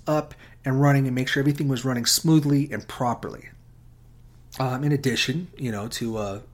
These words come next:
other skills, you know, teaching, preaching, that sort of stuff, on and on.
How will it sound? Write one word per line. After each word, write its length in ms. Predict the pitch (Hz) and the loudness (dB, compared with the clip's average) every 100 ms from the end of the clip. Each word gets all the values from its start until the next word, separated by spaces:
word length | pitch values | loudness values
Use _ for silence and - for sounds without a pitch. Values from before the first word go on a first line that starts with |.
| - | 2
other 140 | 190 | 4
skills, 400 | 131 120 95 156 | 4 -2 -8 -10
you 80 | 180 | -8
know, 320 | 110 110 143 - | -6 -4 -6 -8
teaching, 380 | - 117 117 123 | -10 -6 -4 -2
preaching, 460 | 123 113 120 135 143 - - - - | -4 -2 -2 -4 -8 -20 -20 -20 -10
that 160 | - 127 | -6 -4
sort 180 | - 113 | -2 -4
of 80 | |
stuff, 260 | 110 117 139 | -4 -4 -4
on 160 | 117 123 | -2 -2
and 80 | |
on. 220 | 110 113 | -2 -4